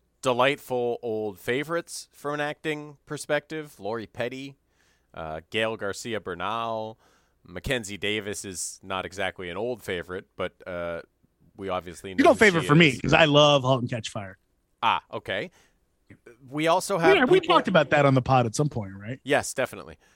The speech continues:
Speaker 2: Okay.
Speaker 1: We also have people I've never seen before or have only seen briefly, uh, like Himesh Patel, who, who was in, uh,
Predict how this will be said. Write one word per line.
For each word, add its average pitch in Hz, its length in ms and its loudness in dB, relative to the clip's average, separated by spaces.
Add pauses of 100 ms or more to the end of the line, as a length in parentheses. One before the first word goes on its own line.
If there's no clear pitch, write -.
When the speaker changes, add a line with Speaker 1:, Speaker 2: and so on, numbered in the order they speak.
(160)
Speaker 2:
Okay. 117 100 -10
Speaker 1:
We 139 120 2
also 160 340 2
have 139 500 2 (1600)
people 160 280 -4
I've 131 260 2
never 101 200 -6
seen 160 300 -8
before 82 640 -10 (1120)
or 135 200 4
have 123 160 4
only 120 280 -2
seen 110 320 -6
briefly, 87 680 -10 (200)
uh, 90 280 -6
like 92 260 -4
Himesh 107 340 -8
Patel, 107 440 -4
who, 98 260 -14
who 110 140 -12
was 104 260 -8
in, 95 440 -10 (800)
uh, 82 540 -4